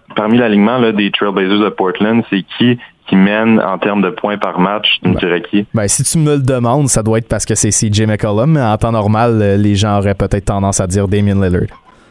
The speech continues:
Speaker 1: Exactement. Ben, t'as mis le doigt dessus. Il est à vingt-sept points en ce moment, C J. C'est pas que Damian ne fait pas bien, c'est juste que McCollum, euh, connaît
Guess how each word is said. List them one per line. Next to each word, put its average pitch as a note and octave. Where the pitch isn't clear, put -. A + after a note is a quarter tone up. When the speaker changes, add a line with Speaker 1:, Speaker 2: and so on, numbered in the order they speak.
Speaker 1:
Exactement. F#2+
Ben, G2
t'as G2
mis G#2
le G#2+
doigt G2+
dessus. -
Il B2
est G#2+
à G#2
vingt-sept G#2+
points A2+
en G#2
ce -
moment, G#2+
C G2
J. G#2+
C'est -
pas C#3
que B2
Damian A2
ne A#2
fait G#2+
pas G#2+
bien, G2+
c'est G#2
juste A2+
que F2+
McCollum, G#2+
euh, F2+
connaît G2+